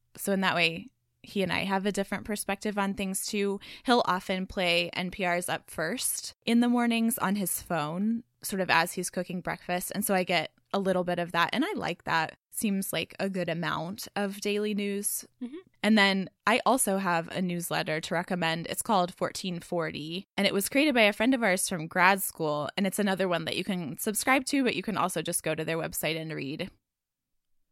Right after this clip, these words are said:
Speaker 1: So the flip side of that is, what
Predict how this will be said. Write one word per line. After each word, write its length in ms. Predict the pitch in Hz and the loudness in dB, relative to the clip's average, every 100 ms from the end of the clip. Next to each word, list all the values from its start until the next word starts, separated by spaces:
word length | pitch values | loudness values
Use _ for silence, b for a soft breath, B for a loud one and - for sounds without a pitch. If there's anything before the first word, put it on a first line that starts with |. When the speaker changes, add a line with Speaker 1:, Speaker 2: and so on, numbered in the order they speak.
| _ - | _ -8
Speaker 1:
So 160 | - | -2
the 100 | 214 | -2
flip 320 | 226 - 370 | 0 2 0
side 360 | - - 262 226 | 2 4 6 6
of 140 | 196 | 4
that 260 | 190 185 165 _ _ _ _ - | 6 6 4 _ _ _ _ 2
is, 260 | 233 - | 2 2
what 500 | 202 190 226 285 - | 0 4 6 6 2